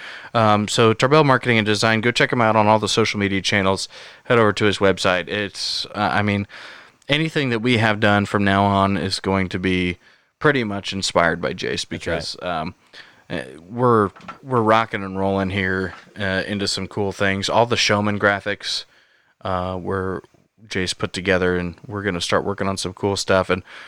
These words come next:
Speaker 1: what I think, uh, a lot of people probably don't know is they see all Jace's cool designs and banners and graphics and all that stuff. But when it comes to marketing
Speaker 2: Ooh.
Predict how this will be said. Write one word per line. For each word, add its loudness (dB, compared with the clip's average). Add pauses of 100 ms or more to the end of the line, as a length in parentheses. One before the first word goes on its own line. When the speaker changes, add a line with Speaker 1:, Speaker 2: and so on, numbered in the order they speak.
(140)
Speaker 1:
what 4
I 2
think, -6
uh, 0
a -12
lot 4
of -10
people -4
probably 2
don't -6
know 2
is 0
they -2
see -4
all -2
Jace's -8 (500)
cool -2
designs 0
and -12
banners -2
and -14
graphics -4
and -6
all -6
that -6
stuff. -6 (520)
But 2
when 2
it -2
comes 0
to -4
marketing -4
Speaker 2:
Ooh. -8